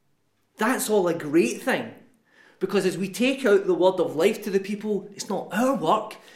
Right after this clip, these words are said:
it's God's work. And it's God's empowerment. God empowers, we just preach and preach his message.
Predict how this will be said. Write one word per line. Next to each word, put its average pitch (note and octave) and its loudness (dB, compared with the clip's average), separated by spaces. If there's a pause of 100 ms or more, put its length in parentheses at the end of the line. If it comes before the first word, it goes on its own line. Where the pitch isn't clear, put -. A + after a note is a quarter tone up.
(220)
it's - -2
God's C4 0
work. - -2 (580)
And G#3+ 2
it's F#3 0
God's G#3+ 2
empowerment. B3 0 (960)
God A3 4
empowers, A3 0 (800)
we C#4+ -2
just D#4 -4
preach - -2 (500)
and G3+ -4
preach - -4 (200)
his C4+ 0
message. G3+ -4